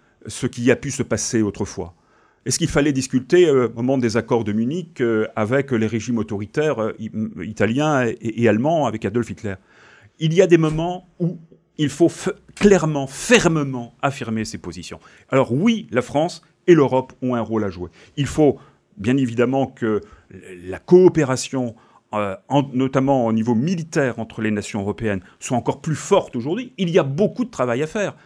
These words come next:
parce que lorsque je vois qu'un certain nombre de pays européens préfèrent acheter du matériel militaire américain plutôt que du matériel, euh, que du matériel européen, français, ou, ou de participer à, à des travaux, euh,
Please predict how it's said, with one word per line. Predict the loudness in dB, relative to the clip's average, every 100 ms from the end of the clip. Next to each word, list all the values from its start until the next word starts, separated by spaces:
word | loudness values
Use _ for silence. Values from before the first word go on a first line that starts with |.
| -20 _
parce | -8 -2
que | 0 0 -6 _
lorsque | -2 -2 -4 -2
je | 2
vois | 2 2
qu'un | 0 -4 -4 -14 -12
certain | -6 -4 0
nombre | 2 2 0
de | 0
pays | 0 0
européens | 0 -2 -2 -2
préfèrent | -2 -8 -4 -2
acheter | -2 -4
du | -4
matériel | -4 -4 -4 -2
militaire | -2 -4 -6 -4 -2
américain | -2 -4 -4 -6 -6
plutôt | -8 -10
que | -6
du | -4
matériel, | -4 -4 -6 -4 -4 -8 _ _ _ -10
euh, | -8 -10 -14
que | -18
du | -14
matériel | -14 -10 -8 -6
européen, | -4 -2 0 -2 -2
français, | -6 -10 -6 -2 -2 -2
ou, | -6 -6
ou | -6
de | -4
participer | -6 -6 -8 -10 -4 0 2
à, | 0 -6 _ _
à | -10
des | -8
travaux, | -8 -2 -2 0 2
euh, | 2